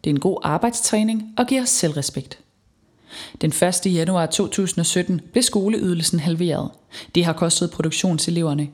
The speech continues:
inklusiv Gøjlerskolen, tredive til fyrre procent af deres elever. Ifølge regeringen er produktionsskolerne sat på jorden for at forbedre unge på erhvervsuddannelse.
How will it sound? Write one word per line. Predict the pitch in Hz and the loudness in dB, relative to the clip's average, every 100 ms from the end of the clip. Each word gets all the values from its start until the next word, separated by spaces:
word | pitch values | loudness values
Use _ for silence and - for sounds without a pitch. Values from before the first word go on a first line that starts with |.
| - - | -4 0
inklusiv | 202 202 190 175 | 2 2 0 0
Gøjlerskolen, | - 175 196 214 196 190 190 180 165 - | 2 2 2 0 0 0 0 0 -4 -10
tredive | - 240 285 | 0 0 2
til | 285 226 202 | 0 0 0
fyrre | 190 185 185 | 0 0 0
procent | 214 - - 175 - | 0 -2 0 -2 -2
af | 175 | -2
deres | 160 151 - | 0 0 -2
elever. | 185 156 139 135 - _ _ _ _ _ _ - - - | 0 0 -2 -8 -12 _ _ _ _ _ _ -18 -16 -4
Ifølge | 185 - 185 170 | 0 2 2 0
regeringen | 151 220 247 185 170 | 0 2 2 2 0
er | 220 | 0
produktionsskolerne | 214 233 233 - 269 220 202 196 196 196 | 0 0 2 2 2 2 0 0 2 2
sat | 180 185 | 2 0
på | 185 214 | 0 0
jorden | 226 233 180 | 2 0 0
for | - 202 - | 0 0 2
at | 151 - - - | 0 -4 -18 -4
forbedre | - 156 - 254 214 175 | -2 0 2 2 0 0
unge | 170 175 208 - | 0 0 0 0
på | 208 - | -2 0
erhvervsuddannelse. | 214 190 165 - 147 135 135 127 - | 0 2 0 0 -2 -2 -2 -4 -6